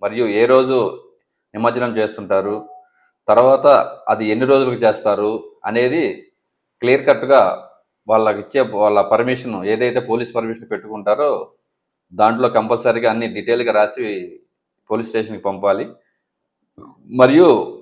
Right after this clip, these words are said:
విగ్రహాలు పెట్టే దగ్గర సీసీ కెమెరాలు కూడా అరేంజ్ చేయాలి. ఎందుకంటే రాత్రిపూట్ల మన విగ్రహం పెట్టేసి వెళ్తూ, వెళ్తున్నప్పుడు ఏదైనా, ఆ, ఏదైనా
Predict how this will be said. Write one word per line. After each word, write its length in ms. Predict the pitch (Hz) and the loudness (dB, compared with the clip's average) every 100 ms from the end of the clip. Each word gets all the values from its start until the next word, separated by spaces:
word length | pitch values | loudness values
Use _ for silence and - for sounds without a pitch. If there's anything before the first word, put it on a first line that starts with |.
| 107 | -8
విగ్రహాలు 360 | 104 139 147 135 | 0 6 6 4
పెట్టే 200 | 120 127 120 | 0 2 2
దగ్గర 220 | 117 117 95 - - _ _ _ - | 2 2 2 -2 -14 _ _ _ -10
సీసీ 260 | 131 135 139 | -8 -6 0
కెమెరాలు 280 | 135 131 127 | 2 2 2
కూడా 100 | 127 110 | 4 6
అరేంజ్ 260 | 117 113 | 4 2
చేయాలి. 320 | 110 98 92 87 - _ _ _ 98 | -2 -2 -2 -8 -18 _ _ _ -6
ఎందుకంటే 420 | 127 135 123 139 220 - _ _ _ _ _ _ 107 | -2 0 0 0 -4 -8 _ _ _ _ _ _ 2
రాత్రిపూట్ల 580 | 117 143 135 131 131 143 127 107 104 - - 113 | 2 0 -2 -2 4 6 8 6 2 -2 -14 -8
మన 100 | 110 | -6
విగ్రహం 260 | 107 127 135 | 0 4 4
పెట్టేసి 320 | 120 123 120 131 | 2 0 -2 0
వెళ్తూ, 180 | 113 113 113 | -2 -2 -4
వెళ్తున్నప్పుడు 500 | 110 117 117 123 131 | -4 -6 -6 -6 -4
ఏదైనా, 240 | 113 107 104 - - 104 | -2 -2 -4 -6 -6 -2
ఆ, 40 | 104 101 101 98 98 _ _ _ _ _ _ | 0 0 -2 -4 -8 _ _ _ _ _ _
ఏదైనా 260 | 104 107 110 | -4 -2 0